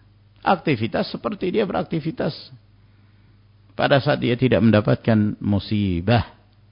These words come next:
Maka itulah yang dimaksud dengan as-sabru, kesabaran. Dengan demikian selesai pembahasan kita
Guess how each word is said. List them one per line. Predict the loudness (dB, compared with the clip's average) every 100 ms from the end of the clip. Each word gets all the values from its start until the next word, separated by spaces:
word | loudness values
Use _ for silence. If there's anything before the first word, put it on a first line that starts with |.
| _ _ _ _ _ _ -20 _
Maka | -8 -6 -2
itulah | -2 4 4 4
yang | 2 0
dimaksud | 2 2 0 -2 -2
dengan | 0 2 0 -2 _ _ _ _ _ _ -20 _ _
as-sabru, | -4 -4 -4 -16 -12 -10 -6 -8 -8 -14 _
kesabaran. | -12 -6 -6 -4 -6 -8 -16 -20 -20 -20 _ _ -20 _ _ -20 -20 -20 -20 _ -20 _ -20 _ -20 _ _ _ -20 -20 -20 -20 _ _ _ _ _ _ _ _ _ _ _ 4
Dengan | 8 8 8
demikian | 8 8 6
selesai | 4 0 0 4 4 6 2
pembahasan | 0 2 2 2 0 0 0
kita | -2 2 4 6 6 2 -4